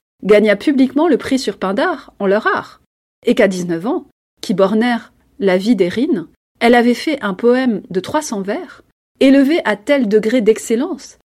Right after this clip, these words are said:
qu'il arrivait à la majesté d'Homère. Les dames ont-elles su choisir en ces deux poètes à qui débattre glorieusement la victoire, ou, pour le moins, l'égalité ? Pour le regard de la loi salique,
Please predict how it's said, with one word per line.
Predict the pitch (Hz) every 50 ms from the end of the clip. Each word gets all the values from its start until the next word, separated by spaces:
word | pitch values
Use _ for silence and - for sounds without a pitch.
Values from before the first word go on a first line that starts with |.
| _ -
qu'il | - 247 226
arrivait | 214 208 226 226 214 262 330 - -
à | 214
la | 202 185 180
majesté | 175 175 - 175 170 - 226 220
d'Homère. | 180 175 170 220 302 294 180 156 - - _ _ _ _ _ -
Les | - 220 233
dames | 202 - - 427 311 208 170 175 - _ _ _ _ _ _ _ -
ont-elles | - 254 277 277 285 277
su | - 339
choisir | 302 - 294 269 254 311 349 269
en | 220
ces | 220 - 214
deux | 190 220 214
poètes | - 226 233 285 381 381 - - - _ _ _ _ -
à | - 220
qui | 220 - 277
débattre | 214 247 226 226 262 277 269 - 220
glorieusement | 190 208 220 220 240 233 220 214 214 240 254
la | 262 233 208
victoire, | 202 208 - - - 339 427 415 - _ _ _ _ -
ou, | 311 415 427 _ _ _ _ _ _ _
pour | - - 185
le | 190 196
moins, | 208 247 277 269
l'égalité ? | 254 226 240 233 240 262 262 - 453 453 _ _ _ _ _ _ _ _ _ -
Pour | - 226 269
le | 302
regard | 302 392 381 494 539 370
de | 233 214
la | 202 196
loi | 190 214 233 165
salique, | - - - 180 180 165 156 _ - - - _